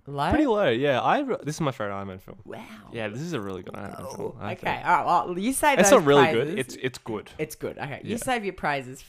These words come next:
Speaker 1: 'cause I want you to talk
Speaker 2: All right,
Speaker 1: positive
Speaker 2: well
Speaker 1: about
Speaker 2: then,
Speaker 1: it. I'll
Speaker 2: yeah.
Speaker 1: just diss on a little bit for the sake of the way
Speaker 2: All right.
Speaker 1: this list was at, at the moment. Um, this film, I probably watched it when I was a bit too young. I don't know. I just thought it wasn't,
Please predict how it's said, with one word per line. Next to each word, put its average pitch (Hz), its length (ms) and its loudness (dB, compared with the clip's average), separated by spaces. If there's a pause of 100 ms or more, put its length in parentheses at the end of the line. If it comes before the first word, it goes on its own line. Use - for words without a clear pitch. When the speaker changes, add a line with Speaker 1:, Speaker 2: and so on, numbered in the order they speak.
Speaker 1:
'cause 156 80 -12
I 170 60 0
want 185 180 -2
you 165 120 -4
to 165 80 -12
talk 160 300 -10
Speaker 2:
All 135 160 0
right, 117 100 4
Speaker 1:
positive 101 180 -4
Speaker 2:
well 107 100 -2
Speaker 1:
about 101 160 -6
Speaker 2:
then, 101 80 -6
Speaker 1:
it. 123 80 -14
I'll 156 460 -2
Speaker 2:
yeah. 120 80 -14
Speaker 1:
just - 240 -18
diss 123 180 -12
on 107 160 -12
a 98 60 -16
little 95 200 -18
bit - 220 -18
for - 100 -20
the - 120 -18
sake 104 340 -16
of 113 80 -18 (140)
the - 80 -16
way 113 100 -8
Speaker 2:
All 107 80 -6
right. 92 120 -8 (300)
Speaker 1:
this 107 80 -16
list 120 280 -12
was 113 180 -16 (220)
at, 113 200 -14
at 123 80 -18
the 110 80 -14
moment. 117 440 -14 (500)
Um, 156 460 -6 (720)
this 311 300 -10
film, 240 200 -4
I - 100 -10
probably 330 280 -4
watched 185 300 -4
it 160 60 -6
when 160 100 -6
I - 20 -4
was 151 80 -8
a 147 60 -18
bit - 120 -14
too - 140 -14
young. 131 480 -10 (460)
I 285 100 -6
don't 320 100 -6
know. 147 340 -6 (100)
I 175 80 -6
just - 460 -12 (120)
thought 202 380 -2 (640)
it - 160 -16 (120)
wasn't, 202 440 -12